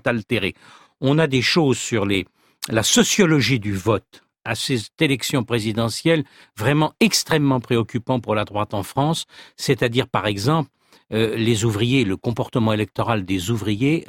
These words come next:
euh, cinq pour cent seulement des ouvriers, selon Ipsos, ont voté pour François Fillon au premier tour de l'élection présidentielle. Alors, Fillon a fait vingt pour cent, cinq pour cent chez les ouvriers. Je me suis amusé à regarder le général de Gaulle en mille neuf cent soixante-cinq.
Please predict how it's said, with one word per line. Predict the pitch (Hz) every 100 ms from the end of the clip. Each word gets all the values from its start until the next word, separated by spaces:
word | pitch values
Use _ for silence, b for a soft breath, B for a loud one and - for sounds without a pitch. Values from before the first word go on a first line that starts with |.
| -
euh, | 95 -
cinq | - - 214 175
pour | 147 -
cent | 156 120
seulement | 120 113 117
des | 107 98
ouvriers, | 107 95 104 117
selon | - 104 98
Ipsos, | 101 - 143 143 - b b b -
ont | 117
voté | 101 113 - 139
pour | 113 117 110 -
François | - 117 - 120
Fillon | - 104 135
au |
premier | 101 - 107 107
tour | - 135
de | 101
l'élection | 98 98 104 - 107
présidentielle. | 92 95 92 101 - 92 82
Alors, | 78 - b b
Fillon | - 127 143
a | 113
fait | 123
vingt | 104 107
pour | 110 -
cent, | 202
cinq | 214 214 180
pour | 170 131
cent | 196
chez | 165 143
les | 123 120
ouvriers. | 107 95 90 b b
Je | - 160
me |
suis | 165 208
amusé | 180 175 170
à | 127
regarder | 127 143 151
le | 131
général | 123 135 127 123
de | 123
Gaulle | 117 123
en | 107
mille | 104
neuf | 107 101
cent | -
soixante-cinq. | 101 98 98 110 98 - 107 87